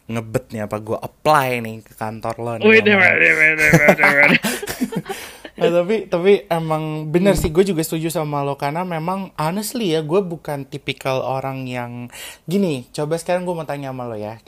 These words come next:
Speaker 1: Soal
Speaker 2: Hmm.
Speaker 1: T H R. Eh, ini let's say lo tahun ini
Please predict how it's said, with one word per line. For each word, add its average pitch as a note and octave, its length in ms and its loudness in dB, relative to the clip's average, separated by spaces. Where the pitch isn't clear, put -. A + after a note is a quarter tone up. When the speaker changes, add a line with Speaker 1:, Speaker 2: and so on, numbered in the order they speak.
Speaker 1:
Soal D#3+ 880 -4
Speaker 2:
Hmm. - 80 -20
Speaker 1:
T - 100 -14
H C#3 160 -8
R. C3 180 -8
Eh, B2 140 -10
ini G#3 300 -2
let's E3+ 260 -4
say G#3+ 120 2
lo A3 180 4
tahun E3 240 -2
ini G3+ 160 -4